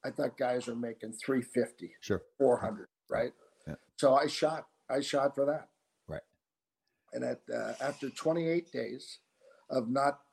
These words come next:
Speaker 1: showing up to practice
Speaker 2: Oh.
Speaker 1: and, uh, sitting on the sidelines and, uh, skating on plastic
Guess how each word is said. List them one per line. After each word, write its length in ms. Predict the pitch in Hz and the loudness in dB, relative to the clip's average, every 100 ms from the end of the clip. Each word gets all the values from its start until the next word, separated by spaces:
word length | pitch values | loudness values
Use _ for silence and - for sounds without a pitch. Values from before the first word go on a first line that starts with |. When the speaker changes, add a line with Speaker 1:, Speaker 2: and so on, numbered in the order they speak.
| _ | _
Speaker 1:
showing 340 | - 143 139 127 | 4 4 4 0
up 180 | - | -4
to 80 | 127 | -8
practice 720 | 110 131 117 - 147 - - _ _ | -2 -2 -2 -8 -10 -10 -20 _ _
Speaker 2:
Oh. 220 | 82 76 - _ _ _ - | -6 -6 -8 _ _ _ -8
Speaker 1:
and, 400 | 120 117 117 117 | -4 -4 -2 -2
uh, 160 | 113 | -2
sitting 300 | 117 151 139 | -2 0 0
on 80 | 135 | 0
the 80 | 131 | -2
sidelines 800 | - 123 120 120 139 151 - - _ _ _ - _ _ _ | 2 2 2 -2 -6 -12 -20 -20 _ _ _ -20 _ _ _
and, 460 | - 127 127 123 120 | -4 -2 0 -2 -2
uh, 240 | 113 113 | -2 -4
skating 540 | - - 151 151 151 123 | -6 -4 -2 -2 -2 -4
on 200 | 117 107 | -6 -10
plastic 720 | - 143 156 - 170 165 - | -6 -4 -2 -4 -6 -6 -12